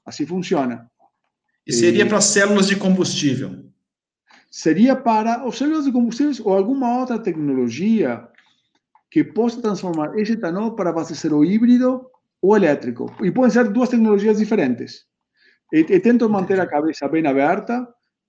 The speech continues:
Speaker 1: eh, e não direcionar os técnicos de uma forma ou de outra. Falar, "Olha, como pode."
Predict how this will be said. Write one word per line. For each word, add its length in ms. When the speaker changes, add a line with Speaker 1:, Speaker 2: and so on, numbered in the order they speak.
Speaker 1:
eh, 600
e 100
não 180
direcionar 680
os 180
técnicos 500
de 60
uma 160
forma 340
ou 60
de 60
outra. 260
Falar, 160
"Olha, 140
como 240
pode." 200